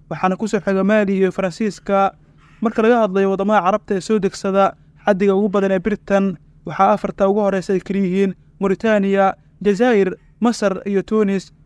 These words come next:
waxaana Mauritania uu soo degsaday xaddi maaddada ceeriinka oo gaaraya saddex iyo toban milyan, Jazaa'ir ayaa soo degsaday lix boqol kun oo tan,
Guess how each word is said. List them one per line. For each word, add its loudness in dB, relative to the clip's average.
waxaana 0
Mauritania 2
uu 2
soo 0
degsaday -4
xaddi 0
maaddada 2
ceeriinka -2
oo -2
gaaraya 0
saddex -2
iyo 0
toban 0
milyan, 0
Jazaa'ir 2
ayaa -2
soo 0
degsaday -2
lix -2
boqol 0
kun 0
oo 0
tan, -4